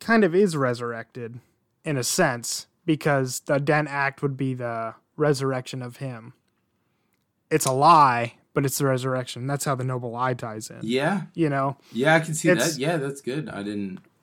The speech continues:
Speaker 2: didn't notice that.
Speaker 1: S-, so, I wanna talk about, so,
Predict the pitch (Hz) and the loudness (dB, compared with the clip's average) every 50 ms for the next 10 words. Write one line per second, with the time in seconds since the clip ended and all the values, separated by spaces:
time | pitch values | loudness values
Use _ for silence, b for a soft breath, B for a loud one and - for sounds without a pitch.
0 | _ _ _ _ _ _ _ _ _ _ _ _ _ _ _ _ _ _ _ _ | _ _ _ _ _ _ _ _ _ _ _ _ _ _ _ _ _ _ _ _
1 | _ _ _ _ _ - - 101 95 95 104 - - - - 104 - - 165 - | _ _ _ _ _ -20 -16 -14 -14 -14 -14 -14 -16 -18 -20 -20 -18 -12 -10 -8
2 | - - - _ _ _ _ _ _ _ _ - - - 190 185 180 175 170 165 | -8 -8 -10 _ _ _ _ _ _ _ _ -2 2 6 6 8 8 8 8 8
3 | 156 156 147 - _ _ _ _ _ _ _ _ _ _ _ _ _ _ _ _ | 6 4 2 -2 _ _ _ _ _ _ _ _ _ _ _ _ _ _ _ _
4 | - - - - - 190 196 196 190 185 180 175 170 160 143 165 - 185 175 170 | -20 -20 -6 0 4 6 6 6 6 6 4 4 2 2 0 -2 0 2 2 2
5 | 165 170 160 156 151 151 147 - - 175 160 156 156 151 147 147 | 2 2 2 2 2 0 -2 -4 -2 -2 0 0 0 -2 -4 -6